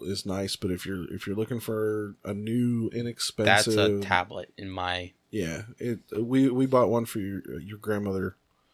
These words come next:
Speaker 1: last year or year before, something like that.
Speaker 2: I think it came out, like, two years ago,
Speaker 1: Yeah,
Speaker 2: so.
Speaker 1: something like that, and, uh, she's
Speaker 2: Don't know
Speaker 1: liked
Speaker 2: where
Speaker 1: it.
Speaker 2: it is.
Speaker 1: Yeah,
Speaker 2: Mm-hmm.
Speaker 1: I don't know where it is, but she liked it. It was, it was kinda nice. Um,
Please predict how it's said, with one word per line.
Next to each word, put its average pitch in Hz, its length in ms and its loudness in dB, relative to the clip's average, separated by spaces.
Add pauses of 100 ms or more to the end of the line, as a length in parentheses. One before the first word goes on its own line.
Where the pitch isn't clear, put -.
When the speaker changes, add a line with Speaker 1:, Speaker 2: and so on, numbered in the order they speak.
(200)
Speaker 1:
last - 280 -8
year 143 160 0
or 123 40 0
year 110 200 -2
before, 139 400 -2
something 135 240 -2
like 143 140 -4
that. 147 340 -2
Speaker 2:
I 95 60 -4
think 95 200 -4
it 90 80 -6
came 95 140 -6
out, 95 160 -6
like, 92 140 -6
two - 120 -10
years 95 220 -8
ago, 98 160 -2
Speaker 1:
Yeah, 120 140 2
Speaker 2:
so. 120 180 4
Speaker 1:
something 120 280 -2
like 123 180 -2
that, 123 300 -2
and, 95 320 -4
uh, 90 240 -4 (720)
she's - 200 2
Speaker 2:
Don't 202 100 4
know 139 60 8
Speaker 1:
liked 95 140 6
Speaker 2:
where 95 180 6
Speaker 1:
it. 95 60 4
Speaker 2:
it - 20 2
is. 113 320 0
Speaker 1:
Yeah, 120 140 -4 (140)
Speaker 2:
Mm-hmm. 113 140 2
Speaker 1:
I 113 40 4
don't 113 160 -2
know 101 60 -4
where 95 160 -2
it 90 60 -2
is, 92 120 -6
but 98 80 -4
she 175 140 2
liked 104 300 2
it. 107 120 2
It 107 80 0
was, 101 180 -4
it 98 60 -8
was 120 120 -8
kinda 90 240 -4
nice. 78 260 -8 (480)
Um, 123 440 4